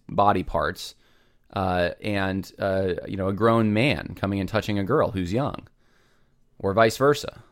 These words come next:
What's the difference? You know, w-, this is a perfect justification for child abuse. Well, well, if the child can, is young enough, it should be able to make that decision. I mean, this ju-, this just eats into all the consent. Uh, consent was never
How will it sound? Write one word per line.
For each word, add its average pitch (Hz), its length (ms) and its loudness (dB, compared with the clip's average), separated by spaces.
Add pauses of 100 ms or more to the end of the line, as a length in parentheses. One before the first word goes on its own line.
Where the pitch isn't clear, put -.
(100)
What's 113 220 -2
the 165 80 0
difference? - 480 -4 (720)
You 101 60 -2
know, 104 180 0
w-, 101 220 -4
this 147 180 0
is 160 100 0
a 123 100 2
perfect 180 460 -2
justification 95 600 -2
for 92 120 -6
child 151 300 0
abuse. - 320 -8
Well, 120 180 2
well, 143 100 2
if - 60 -4
the 98 60 -4
child 98 360 4
can, 90 240 -4 (360)
is 107 180 -2
young 110 180 4
enough, 127 340 -2
it 127 160 -8
should - 140 -4
be 113 80 4
able 113 100 4
to 131 60 2
make 165 180 0
that 95 160 0
decision. - 380 -8
I 87 40 -4
mean, 120 120 -2
this 165 140 -6
ju-, 165 120 -6
this 131 220 -6
just 175 200 -4
eats 127 200 0
into 120 160 2
all 104 160 2
the 104 60 -2
consent. 123 580 -2 (340)
Uh, 90 260 2 (160)
consent 127 360 2
was 95 160 2
never 87 480 -2